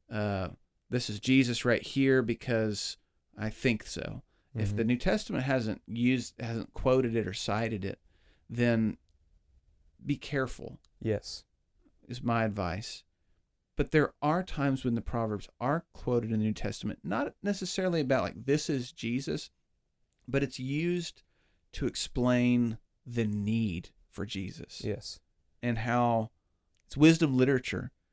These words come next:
Speaker 2: Yes.
Speaker 1: But it talks about how there is no, there is none righteous, no, not one. And it quotes, I think, four or five different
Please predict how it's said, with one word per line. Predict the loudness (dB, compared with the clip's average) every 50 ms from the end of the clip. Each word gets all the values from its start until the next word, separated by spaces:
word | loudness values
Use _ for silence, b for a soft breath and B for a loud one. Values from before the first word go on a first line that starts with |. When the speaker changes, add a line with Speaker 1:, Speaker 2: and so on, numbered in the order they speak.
| _
Speaker 2:
Yes. | -6 -4 -2 2
Speaker 1:
But | 2 2
it | 2 2
talks | 2 2 0 0 0
about | 0 0 0 2 2
how | 2 2
there | 2 2 2
is | 2 0 0
no, | 2 4 4 2 2 0
there | 0 0 0
is | 0 0
none | 0 0 0 0
righteous, | 0 0 0 -2 -2 -4 -4 -4 -4 -4 -4
no, | -4 -2 0 0 0
not | 0 -2 -2 -4 -6 -6
one. | -6 -4 -2 -2 -2 -2 -4 -6 -10 -14 _ _ _ _ _ _ _ _ _ _ _ -4
And | -2 -2
it | -2 -2
quotes, | 2 4 4 4 4 2 -2 -4
I | -4
think, | -4 -4 -4 -4 -4 -4
four | -8 -6 -2 0 2 2 2 2
or | 0
five | -2 -2 -2 -2 -2 -2 -4 -6 -6
different | -6 -6 -4 -4 -6 -10 -10